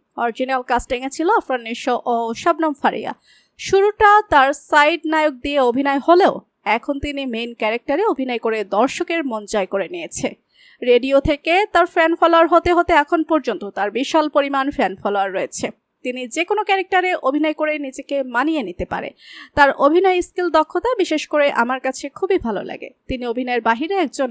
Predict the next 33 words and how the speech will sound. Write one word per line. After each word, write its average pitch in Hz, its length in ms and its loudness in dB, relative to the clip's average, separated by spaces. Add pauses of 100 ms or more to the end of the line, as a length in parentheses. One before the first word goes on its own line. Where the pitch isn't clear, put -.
(100)
লেখকও 254 380 -4
বটে। - 260 -8 (460)
তার 330 140 4 (100)
লেখা 330 240 2 (160)
লিসেনার্স 339 480 0 (100)
ডায়েরি 254 300 2
নামে 277 180 0 (100)
একটি - 160 -6 (100)
বই 233 140 2 (100)
ব্যাপক 226 260 0 (100)
পরিমাণে 247 340 0 (120)
ভাইরাল 208 360 2
হয়েছিল। - 320 -4 (400)
মুশফিকার 285 480 -2
ফারহানের 349 460 4
কয়েকটি 349 340 2
নাটকের 339 340 0
নাম 330 160 2
হচ্ছে 349 280 -2 (460)
ভুলো 320 320 8
না 330 60 4 (100)
আমায়, 233 220 -2 (280)
পারবো 294 340 6
না 339 140 2
ভুলতে 311 240 -4 (100)
তোকে, 226 260 -2 (360)
হৃদ 339 300 2
মাজারে, 233 420 0 (320)
একজন 311 320 0
মধ্যবিত্ত 320 440 -2 (140)
বলছি, 196 320 -8 (460)
মায়া 294 280 2 (100)
নূর, 220 180 -2